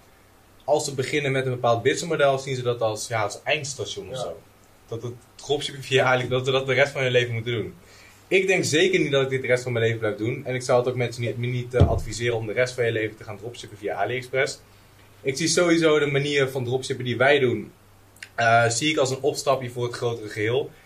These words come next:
Speaker 1: Kijk, het is, ik denk dat ik met zekerheid kan zeggen dat het een van de makkelijkste businessmodellen heeft. Nou, niet makkelijk, maar een van de businessmodellen in deze tijd met het meeste potentie in een korte periode.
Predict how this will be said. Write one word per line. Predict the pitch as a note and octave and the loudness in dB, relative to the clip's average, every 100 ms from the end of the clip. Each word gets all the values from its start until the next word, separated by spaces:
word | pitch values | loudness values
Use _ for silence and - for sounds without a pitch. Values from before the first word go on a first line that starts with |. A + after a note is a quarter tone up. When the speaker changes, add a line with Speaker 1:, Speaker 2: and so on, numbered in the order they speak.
| - | -8
Speaker 1:
Kijk, | - A#2+ | 0 2
het | A#2+ | 2
is, | D3 D#3 - - _ _ _ | 0 -2 -4 -12 _ _ _
ik | D3 D#3 | -2 2
denk | D#3 D3+ | 2 2
dat | C#3 | 2
ik | C#3 | 2
met | C3 B2+ | -2 2
zekerheid | D3 C#3+ C3+ | 2 4 2
kan | C3 | 2
zeggen | B2+ B2 | 0 0
dat | A#2+ | -2
het | A2+ | -4
een | B2 B2 | -4 -4
van | A#2 | -4
de | |
makkelijkste | G#2+ A#2+ C3 C#3 C3 A#2 | -2 0 0 -2 -4 -4
businessmodellen | B2+ B2+ B2+ B2 A#2+ A2+ | -4 -4 -4 -2 0 0
heeft. | A2+ B2 - | 0 -4 -6
Nou, | G#2 | -6
niet | A#2+ A#2+ | -6 -4
makkelijk, | G#2 A#2 C3+ C#3+ | -4 -2 -2 -2
maar | C3 A#2+ A#2 A#2 - - _ _ _ | -2 0 0 -2 -10 -20 _ _ _
een | D3 E3 | -2 -2
van | E3 D3 | 0 0
de | B2+ | 2
businessmodellen | C#3 C#3 C#3 B2+ B2 B2 A#2 A#2 | 2 2 -2 2 4 4 2 -2
in | - A2+ | -6 2
deze | C3 E3 F3 | 2 2 2
tijd | C#3 C3 B2+ | 2 2 0
met | B2 B2 - - _ _ _ | -4 -4 -10 -20 _ _ _
het | A#2+ | -2
meeste | B2+ C3+ C3 | 2 2 0
potentie | - A#2+ B2 A#2 - A#2 A2 | -6 0 0 0 -4 -6 -6
in | B2 | -6
een | A#2+ | -4
korte | B2 - | -6 -6
periode. | A2 G#2+ F#2+ | -4 0 0